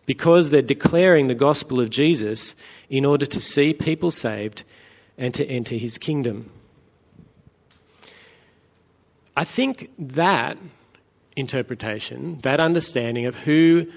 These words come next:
the least of these brothers and sisters of mine represent or are, also makes a lot of sense of why it's so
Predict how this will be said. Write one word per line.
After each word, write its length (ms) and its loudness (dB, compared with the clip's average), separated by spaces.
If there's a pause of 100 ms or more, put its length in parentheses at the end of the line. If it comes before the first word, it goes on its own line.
(160)
the 80 -4
least 340 0
of 100 -2
these 380 0 (180)
brothers 360 0
and 120 -2
sisters 380 -6
of 100 -4
mine 640 -4
represent 640 -6
or 160 -10
are, 420 -8 (1040)
also 460 2
makes 480 2
a 100 -2
lot 200 4
of 100 2
sense 420 -4
of 160 -4
why 360 0
it's 220 0
so 460 4